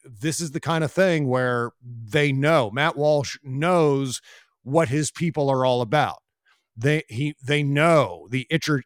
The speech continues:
itchy trigger finger. They know the desire to, once you've built up an arsenal, to desperately want to use that arsenal in some way. It's like, yeah,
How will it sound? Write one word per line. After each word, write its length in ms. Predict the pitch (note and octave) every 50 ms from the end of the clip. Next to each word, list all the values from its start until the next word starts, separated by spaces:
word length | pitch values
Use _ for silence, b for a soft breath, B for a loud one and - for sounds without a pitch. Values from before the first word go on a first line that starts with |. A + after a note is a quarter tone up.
| _
itchy 300 | - D#3 D3 - E3 D#3+
trigger 400 | C3+ - - - D#3+ D#3 D3+ D#3
finger. 460 | C#3 - - C3+ A#2 G2+ E2+ - - - G#2
They 180 | B2 C#3 C#3
know 400 | C3+ C#3 D3 E3 E3+ D#3+ D#3 D3+
the 340 | C3+ B2+ C3+ C3 B2 A#2+ A#2+ -
desire 640 | B2+ B2+ C#3 A2+ B2 C#3 C#3+ D3+ C#3+ C3+ B2 A#2 A2
to, 320 | - - C#3+ C3 B2 A2+ B B B B B
once 260 | B C3+ D#3 D3+ - -
you've 200 | D#3 B2 F#2 G#2+
built 260 | D3+ D3+ C#3 C3 -
up 200 | D3 C#3+ C#3+ -
an 100 | A#2+ B2 -
arsenal, 600 | C#3 D#3+ E3+ D#3+ - D3+ C#3 A#2+ A2 A2+ A2 - b b b b b b b -
to 220 | - - E3 D#3+ C#3+
desperately 640 | A2+ F#2+ - G#3 A3+ - - - F#3+ E3 D#3+ E3 D3
want 220 | C#3+ D3 C#3+ C3+
to 60 | C3
use 240 | C#3 C#3+ C#3+ C3+ G#2
that 140 | C3 B2+ A2+
arsenal 500 | A#2 B2 B2+ - - B2+ A2+ A2 G#2 G2
in 80 | G2+ G2+
some 240 | - A2+ G2 F2+ F2+
way. 240 | F2 E2 B1+ - _ _ _ _ _ _ _ _ _ _
It's 80 | _ -
like, 140 | F3+ E3+ F3+
yeah, 240 | A3 A3 F3 B2